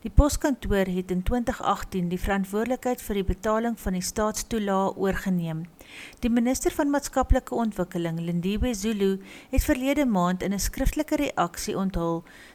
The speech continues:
dat hoewel die normale gebruik is dat die sassa, Suid-Afrikaanse Agentskap vir Maatskaplike Sekerheid, nie mense betaal wat nie vir die verskillende toelaas kwalifiseer nie,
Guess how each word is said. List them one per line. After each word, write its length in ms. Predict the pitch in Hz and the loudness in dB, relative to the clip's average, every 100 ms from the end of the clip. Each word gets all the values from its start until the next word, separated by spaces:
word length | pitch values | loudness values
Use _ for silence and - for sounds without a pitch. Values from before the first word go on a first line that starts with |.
| - | 0
dat 200 | 185 185 | 0 0
hoewel 380 | 214 208 208 233 | -2 0 0 0
die 120 | 285 | 0
normale 580 | 285 277 208 190 196 196 | 2 2 2 2 2 0
gebruik 540 | 226 190 175 180 - - | 0 2 2 0 -4 -4
is 240 | 190 - | -2 0
dat 140 | 185 180 | -2 -4
die 100 | 180 | -4
sassa, 520 | - 226 226 269 262 | -2 -2 0 0 0
Suid-Afrikaanse 720 | 269 277 - 285 294 294 294 | 0 -4 -6 -6 -4 -2 0
Agentskap 640 | 269 - 226 208 - 226 - | -2 -2 -4 -4 0 0 0
vir 120 | 196 | -2
Maatskaplike 640 | 175 - 214 208 240 240 | -4 -4 -4 -4 -4 -4
Sekerheid, 560 | 226 - 262 - 175 165 - - - - - | -4 -2 -2 0 -2 -4 -8 -20 -20 -12 -2
nie 180 | 277 | 2
mense 360 | 285 226 220 226 | 4 2 0 -2
betaal 480 | 214 - 196 185 185 | -2 0 2 2 2
wat 220 | 190 185 | -2 0
nie 200 | 185 233 | 0 0
vir 160 | - 233 | -2 -4
die 100 | 208 | -2
verskillende 600 | 214 - 247 254 240 - | -6 -6 -4 0 -2 -2
toelaas 440 | 208 190 190 190 | -2 0 0 -2
kwalifiseer 680 | 208 196 196 190 - 226 202 | -4 -4 -4 -6 -2 -2 -2
nie, 200 | 170 165 | -4 -8